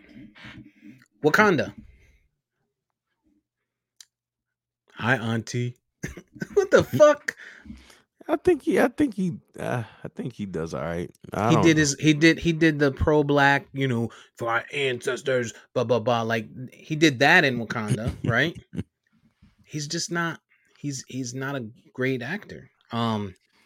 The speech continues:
Speaker 2: I think
Speaker 1: he's a
Speaker 2: we'll see more of him. I think the Creed movies, you see a little bit more of his range sometimes.
Speaker 1: Even the one that he did, and I thought it, I actually liked the movie, but he wasn't, he didn't, <laughs> he wasn't a good actor in it, where he played the lawyer.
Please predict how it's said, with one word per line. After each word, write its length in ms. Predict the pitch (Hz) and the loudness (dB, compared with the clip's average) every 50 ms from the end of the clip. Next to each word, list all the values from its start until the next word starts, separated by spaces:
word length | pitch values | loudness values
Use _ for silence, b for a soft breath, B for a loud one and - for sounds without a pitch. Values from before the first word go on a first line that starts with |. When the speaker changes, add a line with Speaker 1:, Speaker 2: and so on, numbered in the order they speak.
| b b _ | b b _
Speaker 2:
I 100 | - - | -8 -8
think 180 | - - 160 | -6 -2 0
Speaker 1:
he's 140 | 139 127 127 | 0 4 4
a 120 | 135 123 110 | 4 2 2
Speaker 2:
we'll 140 | 113 110 117 110 | 0 -2 -2 -2
see 200 | - - 104 98 | 0 0 0 0
more 300 | 95 92 95 92 90 92 | 2 2 2 4 2 0
of 140 | 90 85 | 0 -2
him. 260 | 90 90 90 87 71 - - | -6 -4 -4 -6 -8 -8 -8
I 80 | - - | -10 -8
think 240 | - - 117 98 - | -4 -6 -6 -6 -6
the 80 | 92 | -10
Creed 340 | 87 - - 101 95 90 80 | -10 -6 -4 -2 -2 -2 0
movies, 400 | 85 85 85 82 87 82 82 90 | -2 -2 -2 -2 -2 -4 -4 -4
you 60 | 85 | -4
see 220 | 80 - - 82 80 | -4 -4 -2 -2 -2
a 40 | |
little 200 | 76 78 80 78 | 0 -2 -2 -2
bit 120 | 78 78 69 | -2 -2 -2
more 240 | 80 85 80 80 80 | -2 -4 -4 -4 -4
of 80 | 80 | -4
his 180 | - 73 80 80 | -6 -8 -8 -6
range 420 | 82 76 76 78 80 87 90 - - | -6 -4 -4 -4 -4 -6 -8 -10 -12
sometimes. 640 | - - - - 80 80 65 69 87 95 95 - - _ _ _ _ - | -10 -8 -8 -6 -6 -4 -4 -4 -6 -8 -12 -16 -20 _ _ _ _ 0
Speaker 1:
Even 300 | 214 254 269 277 254 233 | 0 2 2 2 4 4
the 60 | 208 | 4
one 280 | 190 190 190 185 180 | 4 2 2 2 2
that 140 | 175 165 139 | 0 0 -2
he 140 | - 160 160 | -2 -4 -6
did, 340 | 143 139 151 151 151 143 127 | -2 0 0 2 2 2 0
and 140 | 113 117 123 | 0 2 2
I 100 | 151 185 | 2 2
thought 220 | - 202 151 127 | 2 2 2 2
it, 40 | 123 78 | 0 0
I 140 | 110 151 208 | 0 0 0
actually 260 | 247 - - 139 120 | -2 -2 -2 -2 0
liked 220 | 123 123 120 120 | 0 0 -2 -2
the 60 | - 113 | -4 -4
movie, 400 | 113 135 170 196 165 143 131 113 | 0 2 2 2 2 2 -2 -2
but 220 | 110 120 107 98 | -2 -2 -4 -2
he 140 | - 139 139 | -2 -2 0
wasn't, 420 | 143 143 131 120 131 135 131 107 - _ | 2 0 0 0 -2 -6 -8 -10 -14 _
he 140 | - - 135 | -6 -2 0
didn't, 280 | 147 135 135 120 - _ _ - | 0 0 0 -2 -8 _ _ -20
<laughs> 120 | - _ | -16 _
he 120 | - 127 - | -12 -8 -4
wasn't 240 | 165 160 - 151 143 | -2 -2 -2 -2 -4
a 60 | 123 | -4
good 120 | 139 131 | -4 -4
actor 260 | 135 165 185 170 156 | -2 -4 -2 -2 -2
in 60 | 131 131 | -2 -2
it, 140 | 131 135 B B B B B B - | -4 -4 B B B B B B 2
where 120 | 143 147 | 2 4
he 80 | 143 160 | 4 4
played 240 | - - 175 170 160 | 2 2 2 2 2
the 80 | 170 165 | 2 0
lawyer. 340 | 185 233 220 127 95 - | 0 0 -2 -2 -4 -8